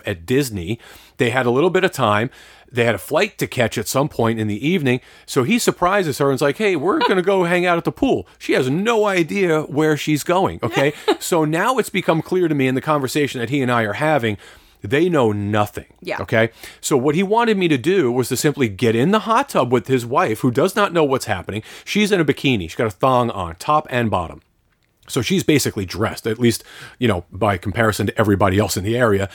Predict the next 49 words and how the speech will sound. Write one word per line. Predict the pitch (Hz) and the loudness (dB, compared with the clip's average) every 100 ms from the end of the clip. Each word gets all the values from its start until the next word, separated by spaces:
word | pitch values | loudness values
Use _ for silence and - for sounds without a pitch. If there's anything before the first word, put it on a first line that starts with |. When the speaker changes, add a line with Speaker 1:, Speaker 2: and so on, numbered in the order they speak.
| - | -4
Speaker 1:
other | 131 110 | 0 0
than | 95 90 | -2 -2
him. | 123 76 - - - | -2 -4 -18 -20 -12
So | - - 160 139 139 - _ _ _ - - | -6 0 2 4 2 -2 _ _ _ -16 -4
I | 139 120 | -2 0
said, | 139 139 | 0 2
"Look, | 127 - | 0 0
I'm | 131 | -2
gonna | 151 160 | 0 0
introduce | 143 113 127 - | -2 -2 -2 0
myself | 139 143 117 | 0 2 0
to | - 92 | 0 -2
her, | 120 - _ _ _ | -2 -6 _ _ _
let | 98 107 | -4 0
her | |
know | 120 | 2
who | 127 147 | 2 2
I | |
am, | 131 107 - - - - 117 | 0 -2 -6 -20 -20 -10 -6
and | |
I'm | 113 | -2
gonna | 135 151 - | -2 -4 -4
ask | 160 160 - | -2 -2 0
her | 123 | -2
if | 110 | 0
she's | 123 117 120 | -2 0 0
okay | 104 - 151 | -2 0 2
with | 127 120 | 2 0
me | 117 | -2
getting | 98 - 127 117 | -2 -2 0 0
in | 107 | 0
the | 104 | 0
hot | 104 | -2
tub | - 107 | -2 -2
with | 123 | 0
her. | 104 | 0
Of | - | -2
course, | 104 - 113 | -4 -4 -4
I | 123 | -2
have | 117 104 | 0 0
nothing | 107 98 95 92 - | 0 -2 -4 -4 0
on, | 104 87 | 2 2
so | - | 0
I | 104 | 0
wanna | 101 98 | 2 0
make | 92 | -2
sure | - 87 | -2 -4
she's | - 87 | -4 -6
comfortable." | 107 92 - - | -6 -6 -8 -14